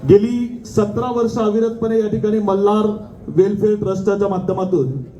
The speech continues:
मल्हार ढोल ताशा पथक अविरतपणे कार्यरत आहे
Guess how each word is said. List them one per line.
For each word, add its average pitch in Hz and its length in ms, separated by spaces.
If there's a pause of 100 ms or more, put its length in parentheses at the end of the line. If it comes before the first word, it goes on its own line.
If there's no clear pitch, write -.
(640)
मल्हार 185 420
ढोल 190 260
ताशा 190 200
पथक 190 320 (640)
अविरतपणे 208 520
कार्यरत 202 480
आहे 139 220